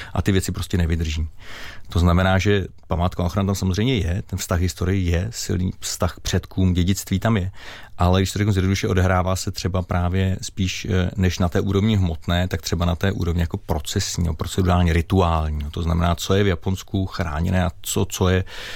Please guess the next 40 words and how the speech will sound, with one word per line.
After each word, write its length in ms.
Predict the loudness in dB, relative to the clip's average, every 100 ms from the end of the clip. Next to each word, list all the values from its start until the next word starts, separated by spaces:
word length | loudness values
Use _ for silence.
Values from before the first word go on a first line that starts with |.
| -10
co 200 | -2 4
je 80 | 4
skutečně 420 | 2 0 0 0
to 100 | 0
jako 200 | 0 0
dědictví 380 | 0 0 0 0
a 40 |
čím 280 | 0 2 2
ty 80 | 2
lidé 200 | 2 2
jsou 140 | 0
formováni, 600 | -2 0 2 2 2 0
je 140 | -2 -2
ten 160 | -2
rituál, 560 | -2 -4 -6 -6 -6 -10 -12
jo. 120 | -10
Je 60 | -10
to 100 | -6
třeba 180 | -4 -4
podoba 380 | -2 -2 -2
čajového 480 | -4 -2 0 0 -2
obřadu, 500 | -4 -2 0 2 2
nebo 340 | 0 0 -4 -6 -8 -8 -8 -10 0
te-, 200 | 2 2 0
ten, 260 | 0 4 4
ten 260 | 2 2 4
se 140 | 0
předává 560 | 0 2 2 2 2 0
prostě 220 | -2 -2
z 60 |
generace 420 | 0 0 0 -2 -2
na 120 | -2
generaci 600 | -2 -2 -2 -4 -4 -2
a 60 | -2
je, 100 | -4 -6
je 220 | -4 -2 -2 -6 -14
v 120 | -2
úvozovkách 400 | 0 2 0 -2
trošičku 420 | -2 -2 -2 0
jedno 320 | 2 4 2